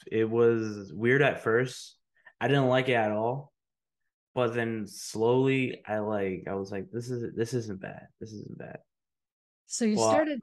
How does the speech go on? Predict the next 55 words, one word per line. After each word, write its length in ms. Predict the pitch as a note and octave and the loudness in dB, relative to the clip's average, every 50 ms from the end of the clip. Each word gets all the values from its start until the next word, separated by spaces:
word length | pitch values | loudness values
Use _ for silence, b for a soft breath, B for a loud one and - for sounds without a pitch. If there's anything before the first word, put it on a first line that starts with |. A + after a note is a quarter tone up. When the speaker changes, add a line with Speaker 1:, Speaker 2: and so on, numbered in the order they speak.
| _ _ - | _ _ -4
Speaker 2:
you 100 | A3+ G#3+ | -4 -4
started 280 | - - B3 B3 B3+ | 0 2 2 4 4
out 140 | B3+ A3+ G#3 | 4 4 4
with 80 | G#3 G3 | 4 2
a 60 | F#3 | 4
lot 200 | F#3 F3 F3 F3 | 4 4 4 2
of 60 | F3 | 2
resistance. 760 | E3+ E3+ D#3+ - - E3 D#3+ - - E3+ D3+ D3 D#3+ E3 - | 0 0 -2 -2 -4 -6 -6 -6 -6 -6 -6 -4 -6 -4 -2
What 140 | G3+ G#3+ G#3+ | 0 0 2
were 100 | B3 A#3 | 0 -2
some 220 | - - A3 G#3 | 0 2 2 2
of 60 | G3+ G3+ | 2 2
the 140 | G3 F#3+ | 0 0
things? 500 | G3 - F3+ E3+ E3 D#3 E3 E3+ D#3+ - | 0 0 0 0 0 -2 -2 -4 -4 -6
I 80 | F3 E3 | -6 -4
mean, 160 | E3+ F3 D#3+ | -2 -2 0
obviously 380 | E3 E3 D#3+ E3 D#3+ - F3+ D3+ | 0 0 -2 -2 -4 -2 -4 -2
missing 640 | D#3+ D#3+ D#3+ D#3 - - E3 D#3+ D#3+ D#3 D#3+ D#3+ D#3 | -2 -2 -2 -4 -2 -2 -2 0 0 0 0 -2 -2
the 80 | D3 | -4
friends 400 | - - E3 D#3 D#3 D#3 D3+ - | -4 -2 -2 0 0 -2 -4 -4
and 120 | D#3 D#3 D#3+ | -6 -6 -6
stuff 300 | - - D#3 D3 - - | -4 -4 -4 -4 -4 -6
at 80 | D#3+ | -8
home, 440 | D#3+ - F3+ E3 D#3 D#3 D#3+ D#3 D#3 | -4 -2 0 0 0 0 0 -2 0
but, 220 | E3 E3 E3 - | 0 -2 -2 -2
like, 300 | F3 F#3 E3+ E3 D#3+ E3 - - | -2 -4 -4 -4 -6 -8 -12 -12
you 240 | - G3 G3+ F#3+ | -8 -4 -4 -2
know, 260 | E3+ D#3+ D#3 D3+ E3 - | -2 -2 -4 -6 -8 -10
what 360 | G3+ G#3+ F#3+ F3+ F#3+ G3+ G#3 | -10 -10 -8 -4 -2 -2 0
else 180 | A3+ G#3+ G#3 - | 0 -2 -2 -4
did 160 | - F3 - | -6 -8 -6
you 60 | F3 | -6
have 120 | F3 D#3+ - | -6 -6 -6
to 100 | F3 D#3 | -8 -10
adjust 340 | D3+ - C#3+ C3+ - - - | -8 -8 -10 -12 -12 -14 -16
to? 180 | - F3 E3 - _ _ _ _ _ _ _ _ _ _ _ _ _ _ - | -16 -16 -16 -18 _ _ _ _ _ _ _ _ _ _ _ _ _ _ -2
Speaker 1:
Uh, 300 | B2+ B2+ C3 C3 C3 B2+ G#2+ B2 | 2 4 6 6 6 4 4 2
not 460 | C3 C3 B2+ C3 C3+ D#3 D#3 D3 C#3 | 0 2 2 4 4 2 2 2 2
being 160 | D3 D3 C#3+ | 2 2 2
next 220 | C#3 C3+ C3 C3 - | 0 -2 -4 -4 -4
to 40 | C3+ | -2
my 140 | B2 A2 | -2 -2
grandma, 440 | G#2+ G#2 A#2+ A#2 A2 A2 G#2 G2+ F#2+ F2+ | -2 -2 -2 -2 0 0 -2 -4 -6 -6
'cause 260 | - A#2 A2+ A2 G#2+ | -4 -4 -4 -2 -2
my 120 | A2+ A2+ | -4 -2
grandma 260 | A2 A#2+ B2 C3 C#3 | -2 0 -2 -2 -2
used 160 | C3+ C3 B2+ - | -2 -4 -6 -6
to 60 | A#2+ | -4
live 220 | B2 A#2+ G#2 G#2 | -4 -4 -2 -2
down 180 | A2 G#2 G#2+ G#2+ | -2 0 0 0
the 80 | G#2 | -2
street 280 | G2+ - - G#2 G2+ - | -6 -6 -6 -6 -8 -6
from 200 | - F2+ E2+ - | -8 -12 -12 -12
me. 80 | F2+ F2 - _ _ _ _ _ _ _ _ _ _ _ _ - D#3+ D3+ C#3+ D3 | -12 -14 -16 _ _ _ _ _ _ _ _ _ _ _ _ -18 -16 -16 -16 -16
Speaker 2:
Okay. 340 | - - D3 C#3+ C#3 B2+ | -18 -18 -18 -18 -18 -20